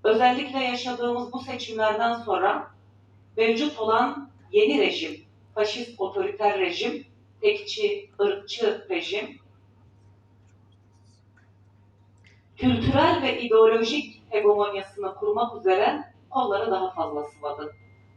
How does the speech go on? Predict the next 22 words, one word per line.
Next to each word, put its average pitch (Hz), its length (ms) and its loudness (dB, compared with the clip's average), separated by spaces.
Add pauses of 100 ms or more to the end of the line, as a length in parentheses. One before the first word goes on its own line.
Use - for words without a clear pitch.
(140)
Bu 262 140 -2
dönem 247 520 0 (100)
çok 277 220 0
daha 208 540 -2
ağır 214 360 0
bir 415 200 0
siyasal 403 520 -2
süreçle 370 480 -6
karşı - 380 -10
karşıya 160 400 -8
kalacağımız 190 720 -2 (200)
aşikar. - 680 -10 (1000)
Bunun 320 260 -2
için 294 380 -4
de 254 380 -2
özellikle 233 920 -2 (380)
bizlerin, 214 540 -2 (1000)
bu 285 160 0
ülkedeki 240 600 -4
bütün 247 260 -14
muhalif 226 420 -4
kesimlerin 370 600 -2